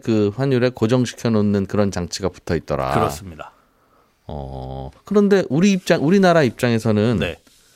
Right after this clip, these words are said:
Speaker 1: 우리나라 입장에서는 일본 엔화로 그걸 사는 거잖아요.
Speaker 2: 그렇습니다.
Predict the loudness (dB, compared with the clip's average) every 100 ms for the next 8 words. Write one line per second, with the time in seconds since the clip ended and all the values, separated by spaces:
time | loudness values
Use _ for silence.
0 | _ _ _ _ -6 0 2 2 2 0
1 | 0 0 0 2 2 2 2 2 2 2
2 | 2 4 4 4 4 2 0 -4 -16 _
3 | _ _ -16 0 2 2 -2 0 0 2
4 | 0 0 0 0 -2 -2 -4 -4 -12 -12
5 | -14